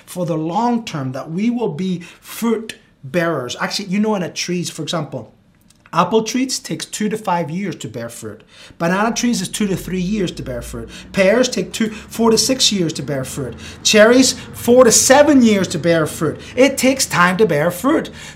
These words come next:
The problem is, we come and we think, "Oh, I read a verse, I bear fruit." No, no, no, it takes time. And where does it come from? The roots. The roots, did you notice? Planted by streams of water.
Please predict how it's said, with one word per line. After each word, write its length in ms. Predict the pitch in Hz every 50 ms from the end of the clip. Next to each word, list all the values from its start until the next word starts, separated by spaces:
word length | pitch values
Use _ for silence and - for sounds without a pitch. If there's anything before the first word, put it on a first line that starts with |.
| - - - -
The 100 | 156 180
problem 320 | 180 - 254 294 311 302 247
is, 340 | 214 208 208 208 208 208 - - - -
we 140 | 190 247 -
come 220 | 285 277 277 247
and 80 | 233 214
we 80 | 202
think, 160 | 202 180 139 123
"Oh, 480 | 160 214 285 339 339 339 330 - - -
I 100 | 165 170
read 180 | 175 185 175
a 20 | 160
verse, 360 | 175 269 320 320 320 - - - -
I 60 | - 151
bear 180 | - 175 160
fruit." 340 | 160 - 294 330 - 330 -
No, 140 | 165 262 294
no, 80 | 320
no, 180 | 339 370 - - -
it 160 | 214 - -
takes 320 | - 277 196 - - -
time. 580 | - - - - - 262 254 247 196 147 117 - - - - -
And 140 | 156 147
where 120 | 156 196 220
does 100 | 214 226
it 80 | 233
come 180 | - - 202 196
from? 400 | 190 - - 202 190 185 180 - -
The 180 | 143 120 131 123
roots. 760 | 113 113 113 113 110 - - - - - - - - - - _ - - - - - _ -
The 100 | 147 139
roots, 280 | 127 139 143 139 135 -
did 200 | - 139 131 143
you 60 | 139
notice? 260 | 151 175 185 185 -
Planted 560 | - _ - - 175 175 196 196 220 214 -
by 100 | - 127
streams 600 | - - - - - - 143 135 139 139 135 131 -
of 160 | 123 123 131
water. 520 | 131 127 123 117 117 113 107 78 - -